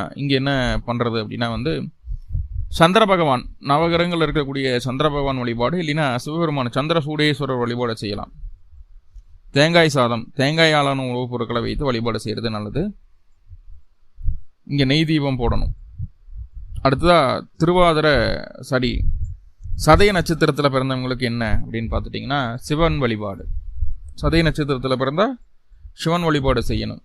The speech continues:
வாழைப்பழம் வைத்து, வாழைப்பழ சீப்பு வச்சு வழிபாடு பண்ணணும். அவ்வளவுதான், சிம்பிள். இங்க நல்லெண்ணெய் தீபம் போடணும். பூரட்டாதி நட்சத்திரத்துல பிறந்தவங்களுக்கு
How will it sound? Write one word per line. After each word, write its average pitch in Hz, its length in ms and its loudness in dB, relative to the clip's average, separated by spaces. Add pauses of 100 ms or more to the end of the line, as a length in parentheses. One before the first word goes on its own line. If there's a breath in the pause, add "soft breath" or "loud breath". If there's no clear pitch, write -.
(800)
வாழைப்பழம் 156 480 4
வைத்து, 131 260 -2
வாழைப்பழ 139 340 2
சீப்பு 120 280 -2
வச்சு 113 200 -8
வழிபாடு 117 360 -2
பண்ணணும். 110 340 -12 (340)
அவ்வளவுதான், 113 400 -2
சிம்பிள். 117 260 -8 (480)
இங்க 151 240 2
நல்லெண்ணெய் 151 340 2
தீபம் 127 280 2
போடணும். 98 300 -2 (2500)
பூரட்டாதி 190 480 6
நட்சத்திரத்துல 156 560 0
பிறந்தவங்களுக்கு 143 640 -2